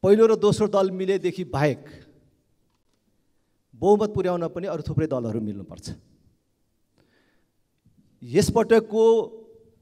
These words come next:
निर्वाचनमा कुनै पनि राजनीतिक दललाई जनताले पूर्ण रूपमा विश्वास गरेनन् र धेरै राजनीतिक दलहरू मिलेर अथवा सबै राजनीतिक दलहरू मिलेर जानुपर्ने सन्देश र जनमत प्राप्त भयो।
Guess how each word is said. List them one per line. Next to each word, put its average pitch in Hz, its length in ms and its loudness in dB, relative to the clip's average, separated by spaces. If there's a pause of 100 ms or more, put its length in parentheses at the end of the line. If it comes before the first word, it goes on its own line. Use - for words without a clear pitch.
(380)
निर्वाचनमा 202 680 -2
कुनै 214 360 -6
पनि 220 260 -4
राजनीतिक 165 560 -6
दललाई 143 500 -4 (440)
जनताले 151 380 -4
पूर्ण 139 280 -6
रूपमा 127 280 -10
विश्वास 117 480 -14
गरेनन् 117 380 -10 (1200)
र 123 120 -6 (1200)
धेरै 170 220 2
राजनीतिक 170 480 -6
दलहरू 139 420 -2
मिलेर 139 300 -6
अथवा 175 320 -8
सबै 202 300 -2
राजनीतिक 165 440 -6
दलहरू 135 400 -8
मिलेर 127 460 -6 (420)
जानुपर्ने 123 560 -8
सन्देश 127 440 -8
र 120 40 -10
जनमत 110 380 -10
प्राप्त 95 320 -16
भयो। - 240 -20